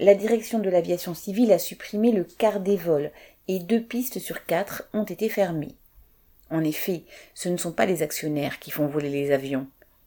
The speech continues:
mais le travail collectif des salariés, à l'accueil, au comptoir, au contrôle, au fret, aux bagages ou sur les pistes.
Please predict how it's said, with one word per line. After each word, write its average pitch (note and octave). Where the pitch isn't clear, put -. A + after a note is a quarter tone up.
mais F#3+
le F3
travail E3
collectif E3+
des D3+
salariés, D#3
à C#3
l'accueil, C#3+
au C#3+
comptoir, D#3
au -
contrôle, D#3
au A3+
fret, F3+
aux D3
bagages D3
ou G#3
sur F3+
les B2+
pistes. -